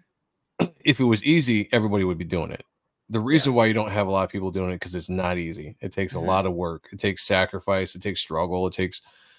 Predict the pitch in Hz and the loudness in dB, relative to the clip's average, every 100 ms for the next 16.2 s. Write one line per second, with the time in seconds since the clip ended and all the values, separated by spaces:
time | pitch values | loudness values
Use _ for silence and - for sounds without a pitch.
0 | _ - 98 95 98 98 95 92 95 92 | _ 0 2 4 2 2 0 -2 -4 -2
1 | 95 98 98 95 90 90 87 - _ - | 0 0 0 -2 -4 -4 -6 -10 _ -6
2 | 92 87 87 87 92 - _ _ _ _ | -2 0 0 -2 -6 -12 _ _ _ _
3 | - - 123 101 131 120 117 117 117 110 | -6 -2 -2 -2 -2 2 4 2 2 0
4 | 92 107 98 98 90 95 104 98 90 87 | 2 2 2 0 2 0 2 0 -2 -4
5 | 82 - 90 90 82 _ _ _ _ _ | -4 -6 -4 -4 -8 _ _ _ _ _
6 | _ _ _ - 98 101 95 92 87 104 | _ _ _ -12 4 6 6 0 -2 0
7 | 98 87 90 85 - 107 - - - - | 2 2 0 -2 0 0 0 -6 -8 -12
8 | _ 104 95 160 156 156 156 160 147 165 | _ -2 0 2 2 2 2 2 2 -2
9 | 151 127 135 131 131 143 139 127 - - | -2 2 4 4 2 2 0 -2 -8 -20
10 | _ - _ _ _ - - _ _ 156 | _ -20 _ _ _ -20 -20 _ _ 2
11 | 165 - 151 135 151 160 156 147 143 143 | 2 2 -6 2 6 8 6 4 2 2
12 | 143 151 151 151 156 151 147 160 139 143 | 4 4 4 0 2 2 4 2 0 -2
13 | 147 156 139 127 117 - 135 123 - 185 | -4 -2 -4 -6 -8 -4 -2 -2 -2 -2
14 | 190 247 277 208 156 156 143 110 156 156 | 4 4 4 -4 -2 2 2 0 -4 -8
15 | 147 147 170 254 269 214 214 180 156 156 | -2 -2 0 -2 -4 -2 0 -2 -4 -4
16 | 123 | -6